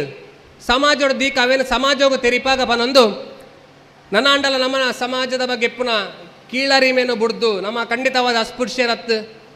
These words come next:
ನಮ್ಮ ನೇರ್ಲ ವಂಚನೆ ಮಲ್ದಿದ್ದೀರಿ ನಮ್ಮನ ಬಗ್ಗೆ ನಮ್ಮ ತೆರಿಯಂದೆ ನಮ್ಮ ನಮನೇ ವಂಚಿತರಿಗೆ ಒಳಗ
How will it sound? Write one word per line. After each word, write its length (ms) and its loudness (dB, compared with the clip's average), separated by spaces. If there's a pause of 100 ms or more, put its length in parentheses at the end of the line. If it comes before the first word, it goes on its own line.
(360)
ನಮ್ಮ 140 0
ನೇರ್ಲ 240 4
ವಂಚನೆ 420 0
ಮಲ್ದಿದ್ದೀರಿ 420 -2
ನಮ್ಮನ 280 0
ಬಗ್ಗೆ 240 0
ನಮ್ಮ 200 0
ತೆರಿಯಂದೆ 800 0
ನಮ್ಮ 220 -2
ನಮನೇ 460 2
ವಂಚಿತರಿಗೆ 640 0
ಒಳಗ 180 0